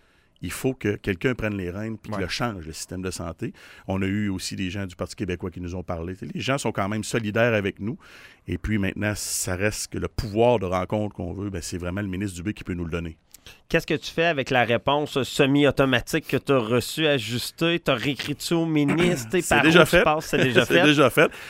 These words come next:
Speaker 1: J'ai pas pris une réponse enregistrée. J'ai pris, euh, ce que j'étais capable d'écrire,
Speaker 3: T'as
Speaker 1: puis je
Speaker 3: pris
Speaker 1: leur ai
Speaker 3: ton cœur ?
Speaker 1: répondu. Je pense que, eh, tu, tu viens de le dire, je pense que je réponds avec le cœur, puis j'y, je lui relance ce matin le même cri du cœur, parce que faut que le ministre Dubé comprenne une chose. Il y a ma famille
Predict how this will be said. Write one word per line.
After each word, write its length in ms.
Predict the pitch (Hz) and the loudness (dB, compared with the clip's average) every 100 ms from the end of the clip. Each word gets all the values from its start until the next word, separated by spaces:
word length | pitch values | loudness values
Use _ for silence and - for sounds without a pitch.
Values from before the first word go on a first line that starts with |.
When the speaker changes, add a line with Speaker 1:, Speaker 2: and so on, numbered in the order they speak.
| - | -10
Speaker 1:
J'ai 120 | - | -4
pas 140 | 117 127 | 0 0
pris 120 | 127 | 2
une 60 | 127 | 0
réponse 320 | 113 123 123 | 0 0 0
enregistrée. 640 | 120 117 104 - 113 143 | 0 0 -4 -4 -2 0
J'ai 180 | 127 180 | 4 4
pris, 340 | - 160 135 | 4 2 6
euh, 120 | 160 113 | 6 6
ce 60 | |
que 120 | - | 4
j'étais 240 | 135 139 127 | 2 2 4
capable 340 | 135 139 139 | 6 6 6
d'écrire, 360 | 139 131 139 151 | 4 4 6 6
Speaker 3:
T'as 80 | 147 | 6
Speaker 1:
puis 80 | |
je 60 | 117 | 6
Speaker 3:
pris 100 | 139 | 6
Speaker 1:
leur 100 | 151 | 8
ai 40 | |
Speaker 3:
ton 60 | 147 | 10
cœur ? 200 | 151 165 | 10 8
Speaker 1:
répondu. 280 | - 120 175 - - - | 6 2 -2 -4 -14 -12
Je 80 | - | 2
pense 180 | 208 247 | 4 4
que, 120 | 143 - | 4 4
eh, 120 | 117 | 2
tu, 160 | - - _ - | 0 -12 _ -18
tu 100 | - | -8
viens 120 | 135 | -6
de 40 | 143 | -4
le 100 | 98 | -4
dire, 240 | 98 131 | -2 -4
je 80 | 120 | -4
pense 200 | 117 185 | -6 -4
que 180 | 123 117 | -4 -4
je 140 | 107 104 | -4 -2
réponds 320 | 107 - 156 | -2 0 -2
avec 240 | 123 107 | 0 0
le 100 | 110 | -2
cœur, 220 | 95 135 143 | 0 0 0
puis 160 | 117 | -2
j'y, 220 | 95 131 - | -2 -4 -6
je 140 | - 123 | -2 0
lui 200 | 123 139 | 2 4
relance 520 | 147 196 214 240 170 | 6 8 6 4 0
ce 60 | 120 | 0
matin 420 | 110 104 123 127 | 0 0 -2 -2
le 120 | 101 | -4
même 200 | 101 120 | -4 -4
cri 140 | 113 120 | -6 -8
du 100 | 101 | -2
cœur, 140 | 147 | -2
parce 140 | 139 131 | -2 -2
que 100 | - - - - - _ _ | -6 -8 -18 -20 -20 _ _
faut 160 | - | -2
que 80 | 196 | 0
le 60 | 139 | 2
ministre 260 | 120 127 | 2 -2
Dubé 180 | 110 123 | -6 -8
comprenne 320 | 120 101 107 | -6 -6 -6
une 80 | 101 | -6
chose. 260 | 95 117 95 | -6 -6 -6
Il 40 | |
y 20 | |
a 40 | 95 | -6
ma 120 | 104 | -6
famille 440 | 95 104 110 147 | -4 -4 -4 -6